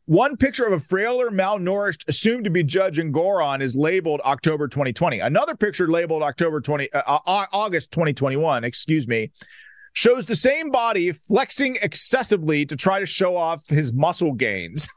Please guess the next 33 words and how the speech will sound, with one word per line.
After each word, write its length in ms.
<laughs> 260
I 100
just, 280
like, 220
why? 720
Wha-, 220
this 240
is 160
just 280
so 260
weird. 800
You 60
know, 60
I, 60
I, 320
this 180
is 140
just 160
the 60
biz-, 320
just 340
the 80
most 320
bizarre 560
behavior. 580
Who 380
does 400
this? 440
And 120
who 300
posts 580
this 480
in 240